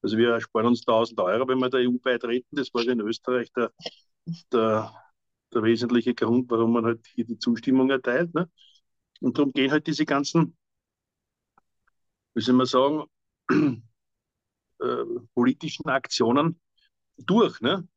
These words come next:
Die dann zu diesen Zuständen führen, die wir jetzt haben, ne? Diese Globalisierung, diese, diese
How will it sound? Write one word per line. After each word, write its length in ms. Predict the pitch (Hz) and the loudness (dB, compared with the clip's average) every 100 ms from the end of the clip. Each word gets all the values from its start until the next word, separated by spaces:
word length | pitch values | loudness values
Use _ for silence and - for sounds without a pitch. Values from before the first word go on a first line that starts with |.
| - | -12
Die 100 | 151 | -6
dann 300 | 147 147 131 | -4 -4 -4
zu 100 | - | -8
diesen 340 | 123 151 170 | -6 -8 -6
Zuständen 520 | 165 156 - 156 139 147 | -6 -6 -2 -2 0 -2
führen, 320 | - 143 160 | 0 0 0
die 140 | 160 | -2
wir 100 | 147 | -2
jetzt 240 | 156 160 - | -2 -4 -2
haben, 260 | 190 202 - | -2 -2 -2
ne? 160 | 123 - _ _ _ _ _ _ - | -2 -4 _ _ _ _ _ _ -8
Diese 180 | 107 | -4
Globalisierung, 880 | 123 123 123 117 120 - 131 170 139 | 0 0 2 0 -2 -2 0 0 0
diese, 260 | 151 135 127 | -4 -6 -8
diese 240 | - 123 | -10 -10